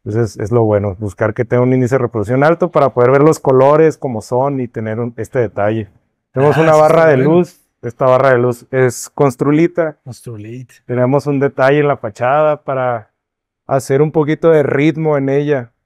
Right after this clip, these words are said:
Speaker 1: ¿sí? Que no sea una fachada plana. Tenemos esta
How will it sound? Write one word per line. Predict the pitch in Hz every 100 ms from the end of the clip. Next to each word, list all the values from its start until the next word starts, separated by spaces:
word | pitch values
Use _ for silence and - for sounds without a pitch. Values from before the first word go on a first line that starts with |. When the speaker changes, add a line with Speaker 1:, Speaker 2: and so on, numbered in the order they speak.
| _ _
Speaker 1:
¿sí? | 123 139
Que | 147
no | 135
sea | 131
una | 151 151
fachada | 131 - 131 139 -
plana. | 123 120 123 110 _ _ _ _ _ _ -
Tenemos | 110 120 131 127 - _ _ _ _ _ _
esta | - 135 - 143 135 131 120 110